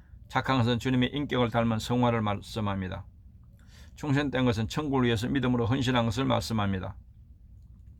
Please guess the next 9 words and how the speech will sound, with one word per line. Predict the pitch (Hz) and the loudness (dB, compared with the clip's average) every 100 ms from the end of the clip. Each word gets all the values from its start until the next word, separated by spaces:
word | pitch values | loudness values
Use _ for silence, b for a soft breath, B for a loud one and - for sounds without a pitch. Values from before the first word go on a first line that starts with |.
| B B B | B B B
삼십일 | - 131 135 123 123 | -4 0 2 2 0
절에서 | 117 123 104 | 2 0 2
사십육 | 117 110 117 101 | 2 2 0 -2
절, | 107 101 | -6 2
양과 | 123 131 120 | 2 4 4
염소의 | 117 123 123 120 | 4 2 2 0
비유를 | 117 117 110 | 0 0 0
표면적으로 | - 127 131 123 123 113 | -2 0 0 0 0 0
보면 | 104 117 143 | 2 0 0